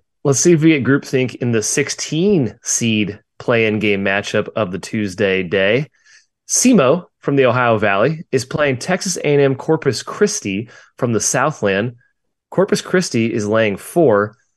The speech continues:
Frankly, Matt, I was surprised to see Corpus Christi in the play-in game.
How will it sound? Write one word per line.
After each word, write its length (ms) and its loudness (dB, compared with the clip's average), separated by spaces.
Frankly, 400 0
Matt, 280 0
I 140 2
was 120 0
surprised 440 -2
to 80 -4
see 260 -4
Corpus 360 -4
Christi 380 -2
in 80 -2
the 60 -4
play-in 360 0
game. 380 -2